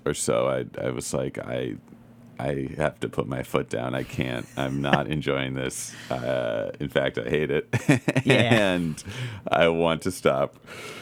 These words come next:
Speaker 1: And my parents essentially bribed me to keep playing by saying, "What if we, what if you took a, a jazz piano lesson?" And I was like,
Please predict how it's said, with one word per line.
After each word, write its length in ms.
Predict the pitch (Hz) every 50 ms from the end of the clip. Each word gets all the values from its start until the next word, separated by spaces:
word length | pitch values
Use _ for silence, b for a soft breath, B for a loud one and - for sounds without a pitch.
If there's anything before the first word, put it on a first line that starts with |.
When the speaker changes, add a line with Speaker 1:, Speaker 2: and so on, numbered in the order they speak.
| B B B B B B B B - - - - -
Speaker 1:
And 120 | 85 80
my 100 | 78 78
parents 880 | 71 - - 90 82 80 80 82 82 80 73 - - - - - - - - - 69 69
essentially 520 | - - - - 87 85 - - 80 73
bribed 440 | 65 - 76 80 78 78 78 73 67
me 160 | 76 76 71
to 120 | - 69
keep 320 | 65 - - 76 71 - -
playing 420 | - - 78 71 69 69 69 69
by 240 | 65 71 69 71 71
saying, 380 | - - - 69 71 73 73 78
"What 120 | 90 95
if 160 | 110 - -
we, 280 | 101 98 90 85 82 76
what 160 | - 87 92
if 100 | 90 -
you 60 | 101
took 240 | 90 - 92 - -
a, 160 | 69 67 65 62 -
a 100 | - 71
jazz 560 | 69 71 71 76 76 76 - - - - -
piano 380 | - - 71 62 57 50 50 50
lesson?" 400 | 50 50 - - - - - -
And 140 | - 55 -
I 100 | - 50
was 180 | - - -
like, 300 | - - - - - -